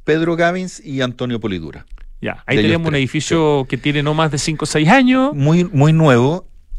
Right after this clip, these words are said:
Speaker 1: y, y un aporte porque el desafío es cómo le hago un edificio a los ingenieros que desafíe justamente el tema de un país con los terremotos como nosotros.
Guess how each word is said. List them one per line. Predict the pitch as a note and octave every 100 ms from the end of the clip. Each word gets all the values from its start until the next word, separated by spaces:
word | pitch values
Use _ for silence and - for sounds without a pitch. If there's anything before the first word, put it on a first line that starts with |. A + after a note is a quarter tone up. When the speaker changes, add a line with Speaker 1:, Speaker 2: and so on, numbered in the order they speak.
| -
Speaker 1:
y, | D3 C3+ -
y | A#2+
un | B2 D3
aporte | C#3+ D3+ E3 - - F3+
porque | D#3+ E3 - - E3+ F#3+ -
el | C#3 B2+
desafío | B2+ C3 - D#3+ E3
es | D#3+
cómo | D3+ D#3+
le | D3+
hago | D#3 D3+
un |
edificio | C3+ D#3 -
a |
los | D3
ingenieros | C3 C#3+ E3+ A#2 A2+ E3+ - - -
que | - B2
desafíe | A#2 G2+ - D#3+
justamente | - D3 - D3+ C#3+ D3 D3
el | B2+
tema | C3 C3
de |
un | C3
país | - - B2+ -
con | - C3+
los | A2+
terremotos | - A2+ A2 A2+ -
como | B2+
nosotros. | C3+ - B3+ F2